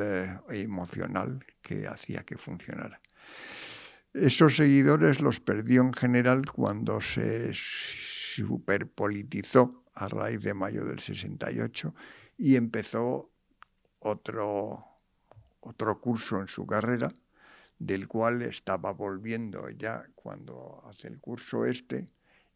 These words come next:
y que justamente a raíz de la película que presentó al mismo tiempo que este libro en, en Madrid, eh, Sauf qui peut la vie, empezaba una nueva etapa de intentar volver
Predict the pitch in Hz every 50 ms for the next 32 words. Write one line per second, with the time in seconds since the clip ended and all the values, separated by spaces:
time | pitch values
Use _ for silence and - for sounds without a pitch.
0 | _ - 123 123 - - 110 107 113 123 127 123 151 - 117 - - 117 101 -
1 | 101 95 98 98 104 110 113 - 101 92 87 - - - - - - - - -
2 | - - - 120 113 107 - 104 95 95 92 92 - _ _ _ _ - 98 104
3 | 110 107 - 117 107 92 92 95 - - - - - - - - 101 98 - 110
4 | 110 110 104 104 - - 98 95 101 95 92 - - 107 104 95 - - - -
5 | - - - - - - 101 - 107 110 110 - - - - - - - - -
6 | _ - - - 104 120 117 113 107 107 113 120 123 120 117 120 - - - -
7 | - - - _ _ _ _ - - 120 120 - 98 - 101 95 - - - 101
8 | - - 101 107 107 104 101 98 113 110 - - - - 101 98 - 95 90 -
9 | 98 98 101 101 101 110 113 113 110 98 98 95 98 101 101 101 104 98 95 95
10 | 92 - - 107 117 - - 110 110 113 110 110 110 101 - 98 101 98 - -
11 | - - - - - - - - - 104 101 107 - - -